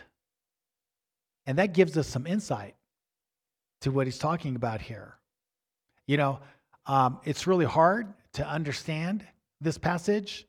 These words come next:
if you haven't experienced any really deep and profound pain and suffering. And so getting kind of this insight from Jesus in what he experienced helps us to understand why we can have hope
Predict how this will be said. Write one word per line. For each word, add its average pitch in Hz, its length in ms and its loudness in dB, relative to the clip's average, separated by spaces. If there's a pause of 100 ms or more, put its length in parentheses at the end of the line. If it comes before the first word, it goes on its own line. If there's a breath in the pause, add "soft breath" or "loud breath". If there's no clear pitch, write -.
(680)
if 147 160 0
you 151 120 4
haven't 160 380 2
experienced 151 960 -2 (420)
any 156 260 -2
really 160 280 2
deep 156 420 -2
and 135 120 -4
profound 139 720 -2 (760)
pain 156 280 -2
and 127 100 -2
suffering. 107 580 -2 (960)
And 135 120 -4
so 143 280 6
getting 160 580 2
kind 170 180 -2
of 147 80 -4
this 143 180 0
insight 151 500 0
from 143 180 -6
Jesus 131 680 -2 (120)
in 139 120 -2
what 131 160 2
he 165 100 0
experienced 131 760 -4 (240)
helps 165 260 0
us 139 120 -6
to 160 60 -6
understand 147 720 -6 (520)
why 143 140 8
we 139 160 2
can 131 200 -2
have 127 180 -2
hope 170 400 0